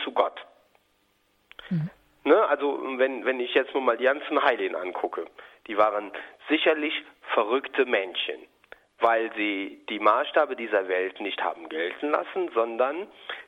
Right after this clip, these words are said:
Speaker 1: die Maßstäbe Gottes gelten lassen. Ne, ich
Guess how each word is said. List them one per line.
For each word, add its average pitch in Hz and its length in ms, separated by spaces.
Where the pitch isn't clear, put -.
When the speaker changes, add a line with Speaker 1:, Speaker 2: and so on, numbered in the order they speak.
Speaker 1:
die 113 80
Maßstäbe 110 760
Gottes - 340
gelten 82 400
lassen. 78 300
Ne, 147 140
ich 143 120